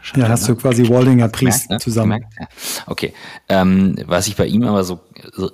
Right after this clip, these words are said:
Speaker 2: irre fand, ist diese Langzeit, also die, dieses Ausdauernde auf dieses Thema Beziehung und was Beziehung mit uns macht auf the long term.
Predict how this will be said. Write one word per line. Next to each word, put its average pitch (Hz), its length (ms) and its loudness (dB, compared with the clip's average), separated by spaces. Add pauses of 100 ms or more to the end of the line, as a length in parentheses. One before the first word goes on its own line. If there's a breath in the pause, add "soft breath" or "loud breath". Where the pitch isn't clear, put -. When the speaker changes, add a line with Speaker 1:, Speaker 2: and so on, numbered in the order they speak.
Speaker 2:
irre 123 300 -2
fand, 80 480 -6 (140)
ist - 220 -8
diese 85 400 -6 (100)
Langzeit, 123 1120 -4
also 85 140 -8
die, 80 280 -14
dieses 82 420 -10
Ausdauernde 117 1300 -4 (100)
auf 101 600 -4 (160)
dieses 87 840 -10 (320)
Thema 101 540 -4
Beziehung 87 720 -8
und 78 100 -12
was 78 140 -10
Beziehung 117 560 -6
mit - 160 -8
uns - 240 -12
macht 87 580 -8 (880 soft breath)
auf 90 340 -6
the 90 80 -4
long 90 300 -2
term. 78 420 -12